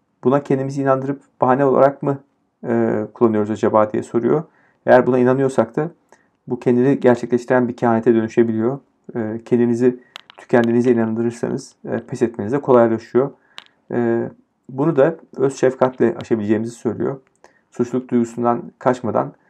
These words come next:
e-, eylemlerimizin sorumluluğunu almak bizi geliştiren, daha dayanıklı kılan bir zihniyet yapısı olduğunu söylüyor. E, ikinci aşama dikkat çekiciler için, e, zaman ayırmak. Asıl yapmak istediklerimize, e,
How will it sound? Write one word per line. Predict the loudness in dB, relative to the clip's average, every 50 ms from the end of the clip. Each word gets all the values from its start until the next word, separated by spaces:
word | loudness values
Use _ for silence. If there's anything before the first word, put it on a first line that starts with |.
| _ _ _ _ _ 2
e-, | 2 4 2 2 -2 -6 _ 0
eylemlerimizin | 0 2 2 2 2 2 2 0 0 -2 -4
sorumluluğunu | -4 -2 0 0 2 2 2 0 0 0 -2 -4 -6 -8 _ _ _ _ -10
almak | -6 -4 -2 -2 -2 -4 -4 -4
bizi | -6 -6 -4 -6 -6 -2
geliştiren, | -2 -2 -2 -4 -8 -6 -6 -6 -4 -2
daha | 0 2 2 2
dayanıklı | 2 0 -2 -4 -6 -6 -4
kılan | -2 -2 -2 -2 -2
bir | -4 -6 -8 _ _ -16
zihniyet | -8 -4 -4 -2 -2 -2
yapısı | -4 -6 -8 -8 -10 -8 -8 -10 -10 _ _ _ _ -6
olduğunu | -4 -4 -4 -4 -6 -8
söylüyor. | -8 -8 -8 -8 -6 -6 -6 -6 -8 -12 _ _ _ _ _ _ _ _ _ _ _ _ -6
E, | -4 -4 -4 -4 -6 -8 -10 -14 -16
ikinci | -12 -8 -6 -6 -2 2 4 4 4 4
aşama | 0 -6 -4 -4 -4 -2 -2 -4 -6 -10 _ _ _ _ -20 -20 _ _ _ _ _ _ _ -6
dikkat | -2 2 4 2 2 2
çekiciler | 0 -4 -2 0 2 2 4 2
için, | 2 -2 -6 -10 -10 -8 -6
e, | -4 -2 -2
zaman | 0 0 2 2 2 2
ayırmak. | 2 0 0 -2 -4 -6 -8 -12 _ _ _ _ _ _ -6
Asıl | -6 -4 -2 2 4
yapmak | 4 4 2 0 -6
istediklerimize, | -4 -2 -2 0 2 2 0 0 0 0 2 2 2 0 -2 _ _ _ _ _ _ _ -6
e, | -4 -2 -2 -4